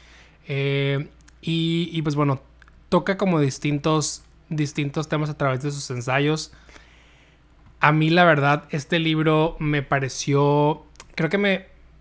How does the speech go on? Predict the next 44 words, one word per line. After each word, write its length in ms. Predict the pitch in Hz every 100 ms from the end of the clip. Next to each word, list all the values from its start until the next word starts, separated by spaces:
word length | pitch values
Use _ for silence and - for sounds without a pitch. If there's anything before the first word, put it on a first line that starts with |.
| - - - - -
me 280 | 156 156 156
gustaba 560 | 147 147 - 160 175 196
más. 500 | 180 160 160 - -
Es 80 | 156
el 80 | 202
li-, 140 | 214
típico 400 | - 175 208 208
de 60 | 170
libros 340 | 151 170 190
que 80 | 165
escoges 340 | - 139 165
como 240 | 160 156 139
por 160 | 139
la 140 | 127 131
portada, 560 | 127 120 127 135 151
que 180 | 151 131 135
dicen, 500 | 135 135 143 147 151
"Nunca 340 | 147 143 143 151
escoges 320 | 147 151 151
un 120 | 147
libro 180 | 139 147
por 120 | 151
su 120 | 139
portada", 400 | - 127 135 143
pero 100 | 147
la 80 | 131
verdad 140 | 113 120
es 80 |
que 80 | -
eso 180 | 127 135
no 160 | 131 123
aplica. 540 | - 120 127 - 139
Siempre 360 | - 139 123 135
una 200 | 139 135
portada, 540 | 127 127 120 127 127 - -
al 120 | 147
menos 240 | 139 170 175
a 80 | 127
mí, 240 | 131 156
me 100 | 160
llama 220 | 131 127
la 60 | 147
atención 460 | 147 110 - 156
y 200 | 147 127